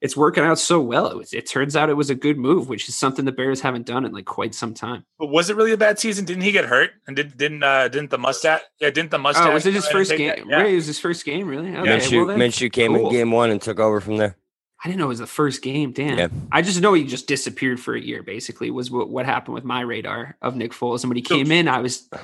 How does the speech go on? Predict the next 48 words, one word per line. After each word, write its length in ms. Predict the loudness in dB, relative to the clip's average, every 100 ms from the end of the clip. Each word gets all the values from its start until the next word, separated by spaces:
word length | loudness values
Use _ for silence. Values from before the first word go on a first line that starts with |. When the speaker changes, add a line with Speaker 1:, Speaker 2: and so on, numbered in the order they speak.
| 0
Speaker 1:
lukewarm 580 | 2 2 2 4 4 4
on 140 | -2
it 100 | -4
because 320 | -4 -4 0
I, 140 | 0 2
I 120 | 0
felt, 440 | 2 0 0 -4 -20 -20 -20 _ _
you 100 | 2
know, 140 | 4 6
like 240 | 4 4
every 220 | 4 4
dumb 460 | 2 2 2 0 0
armchair 680 | 2 2 -2 0 0 -2 -6 _ _ _
football 480 | -4 0 2 2 2
fan, 480 | 0 0 0 -4 -6
I, 120 | -4 -2
I 140 | 0
felt 460 | -2 2 2 2 -2 _ 0
like 220 | 0 2
Cam 240 | 2 4
Newton 240 | 4 4 2
was 120 | 2
out 220 | 2 2
there. 320 | 0 -4 -4 -12 -2
You 120 | 2
know 80 | 4
what 80 |
I 80 | 2
mean? 260 | 2 2 2
Like, 360 | 0 0 -4 0
go 220 | 4 4
and 80 | 4
get 160 | 2
Cam 260 | 2 0 2
Newton. 320 | 2 2 -2
Good 220 | -2 0
God, 320 | 2 2 2
it's, 140 | -2 -4
he's 200 | -4 2
right 260 | 2 2
there. 220 | 2 2 2
Maybe 340 | 0 0 0
Jameis 400 | 4 4 4 4
Winston. 520 | 2 2 0 -4 -6 -4
Let's 200 | -4 0
try 220 | 0 2
him 180 | 2 2
out. 220 | -2